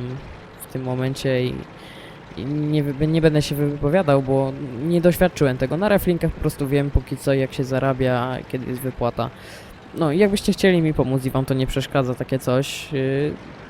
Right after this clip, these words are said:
wy nic za to nie płacicie, po prostu rejestrujecie się, to zawsze pod każdym moim filmikiem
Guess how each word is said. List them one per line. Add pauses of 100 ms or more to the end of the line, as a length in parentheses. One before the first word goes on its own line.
(200)
wy
nic
za
to
nie
płacicie,
po
prostu
rejestrujecie
się, (520)
to (160)
zawsze
pod
każdym
moim
filmikiem